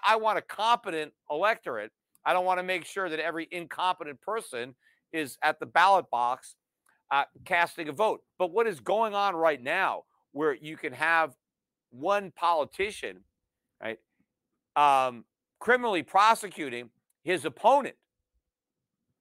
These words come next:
This is going down the pathway of Banana Republic, right? This is not something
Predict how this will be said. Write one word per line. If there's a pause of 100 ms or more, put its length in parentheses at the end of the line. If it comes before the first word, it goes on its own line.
(380)
This
is
going
down
the
pathway
of
Banana
Republic, (680)
right?
This
is
not
something